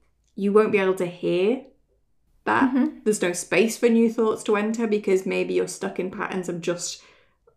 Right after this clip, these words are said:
Speaker 1: pl-, like, playing the same ones on loop. So it is about how can I create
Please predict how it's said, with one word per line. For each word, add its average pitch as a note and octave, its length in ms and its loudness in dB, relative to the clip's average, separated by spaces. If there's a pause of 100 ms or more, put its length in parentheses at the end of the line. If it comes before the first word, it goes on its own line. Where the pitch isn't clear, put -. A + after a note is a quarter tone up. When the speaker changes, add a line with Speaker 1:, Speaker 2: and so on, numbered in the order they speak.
(200)
Speaker 1:
pl-, G3+ 160 -2
like, - 340 -2
playing G3 460 2
the F#3+ 100 0
same F#3 320 0
ones F#3 340 0
on F#3+ 140 -2
loop. F3 380 -2 (500)
So F#3+ 220 2
it F#3 140 2
is F#3 140 8
about F#3 280 2
how F#3+ 260 2
can F#3+ 140 -4
I F3 80 -4
create F3 680 -4